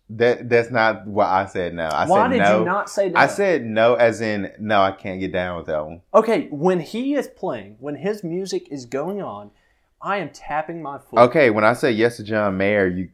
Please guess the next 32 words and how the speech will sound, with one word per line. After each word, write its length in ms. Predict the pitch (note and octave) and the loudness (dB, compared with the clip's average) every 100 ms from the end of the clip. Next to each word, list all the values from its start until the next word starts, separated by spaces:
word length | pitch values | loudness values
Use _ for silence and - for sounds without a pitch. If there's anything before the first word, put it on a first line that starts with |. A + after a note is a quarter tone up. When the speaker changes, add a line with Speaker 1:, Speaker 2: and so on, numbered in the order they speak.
| - | -10
Speaker 1:
you, 220 | G2 G2+ | -6 2
like, 360 | G2 F2+ E2+ | 2 2 -4
kept 240 | - G#2+ F#2 | -2 0 0
going. 320 | F#2+ F#2 F2 | -4 -4 -4
So 120 | F2 | -4
when 100 | F2 | -2
I 60 | F2 | -2
said 280 | - G2+ F2+ | 0 0 2
no 300 | F2+ F#2 F#2 | 0 0 -2
to, 540 | - G2 F2 E2+ E2 - _ _ _ | -4 -4 -2 -4 -6 -12 _ _ _
um, 640 | G2 F#2+ F2 E2+ E2 D#2+ E2 | 0 2 4 2 0 -4 -12
Young 320 | A2+ G#2 G2+ - | -8 -4 -4 -4
Eric, 380 | G2 G2 F#2 | -4 -4 -6
you 80 | F#2+ | -8
should 160 | F#2 F2+ | -10 -12
just 160 | E2 | -12
kept 180 | - E2+ | -10 -8
going 180 | F2 E2 | -8 -12
as 60 | E2 | -8
well. 300 | D#2+ C#2+ D#2+ | -8 -6 0
We're 60 | |
Speaker 2:
Okay, 180 | G#2 A#2 | 2 2
Speaker 1:
one 160 | A2+ B2+ | 2 0
for 140 | C#3+ | 0
one. 140 | C#3 F4 | -2 -2
Speaker 2:
let's 120 | - | 0
move 140 | D#4+ | 2
on. 300 | D4 C#4 G#3 - | 2 2 -2 -12
Let's 160 | F#3 | -10
move 140 | A#3+ A3 | -6 -4
on. 160 | D#3+ - - - _ _ _ _ _ _ _ _ _ _ | -6 -8 -20 -20 _ _ _ _ _ _ _ _ _ _
Third 440 | F#3+ G3+ G#3+ G#3 | -4 -2 -2 -4